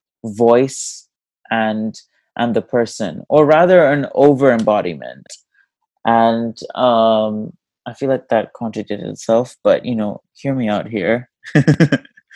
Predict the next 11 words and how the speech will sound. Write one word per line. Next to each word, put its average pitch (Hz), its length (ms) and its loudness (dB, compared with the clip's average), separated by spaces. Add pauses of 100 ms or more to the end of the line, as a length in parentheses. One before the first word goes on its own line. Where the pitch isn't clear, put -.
(420)
Um, 131 580 8
I 147 140 4
guess, 185 400 4
I 156 80 6
guess 190 260 0
what 214 80 2
I'm 196 140 0
trying 139 180 -2
to 131 80 -2
say 117 440 4
is, 107 600 -2